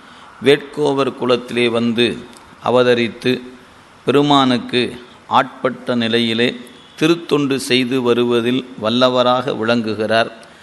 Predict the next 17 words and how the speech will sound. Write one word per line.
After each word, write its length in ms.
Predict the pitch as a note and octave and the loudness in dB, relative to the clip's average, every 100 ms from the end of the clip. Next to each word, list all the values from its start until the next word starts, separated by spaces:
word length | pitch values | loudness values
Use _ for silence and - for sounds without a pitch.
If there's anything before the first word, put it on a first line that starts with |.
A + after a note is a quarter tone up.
| - - - - - | -20 -20 -20 -20 -6
பொய் 300 | - C#3 D3+ | 0 0 0
கடிந்து 520 | C#3 A#2+ B2+ B2 A#2+ A#2+ A#2+ - - - | 0 0 2 0 2 0 -2 -16 -20 -2
அறத்தின் 560 | A#2+ C#3 - - C3 A#2+ | 2 2 0 -2 -2 2
வாழ்பவராக, 800 | A#2 A#2+ A#2+ A#2 A2+ A2 A2 G#2+ A#2+ - - - - - - | 2 2 0 -2 0 0 -2 0 -4 -4 -14 -20 -20 -20 -4
வையகம் 600 | A#2 C3 C#3+ D3 D3 C#3 B2 | 0 2 2 2 2 0 -2
போற்றுகின்ற 880 | A#2+ A2+ - A#2+ A#2+ A#2 A2+ B2+ C3+ - - - | -2 -2 -2 -2 0 0 0 0 -2 -10 -18 -4
மனை 420 | A#2 B2+ C#3 C#3+ - | 0 2 2 0 0
அறம் 380 | A#2 B2+ C#3 C3+ | 2 2 0 -4
புரிந்து 640 | A#2+ B2+ B2+ A#2+ A#2+ F#2+ - - | -2 0 0 0 -2 -4 -12 -2
வாழ்கிற 540 | A#2+ C3 A#2+ B2 A2+ | 2 2 2 0 0
நிலையில், 480 | A2 A2 A2+ A#2 A#2+ - - - - - - - - A#2+ | -2 0 0 0 -2 -8 -20 -20 -20 -20 -20 -20 -8 -2
அடியவர் 500 | C3 D#3 D#3+ D3+ C#3 | 0 4 4 4 4
பெருமக்களுக்கு 840 | C3 B2+ B2 - A#2+ A#2 - C3 A2+ - - - - - C3 | 2 0 0 -2 -2 -2 -4 -4 -6 -6 -20 -20 -20 -14 -2
ஓடு 340 | C#3 D#3+ D#3+ - | 2 4 2 0
கொடுத்தும் 580 | C3+ B2+ A2 - C3 - - - - - | 2 2 0 -2 -4 -4 -12 -20 -18 -4
ஏனையவர்களுக்கெல்லாம் 1300 | B2+ C#3+ D3+ D3 C#3 C3 B2 A#2 A2+ B2 A#2 B2+ A2 E2+ - - | 0 2 2 2 0 0 -2 -4 -2 -4 0 0 -2 -10 -20 -16
மண் 320 | - B2+ D3+ | -2 0 0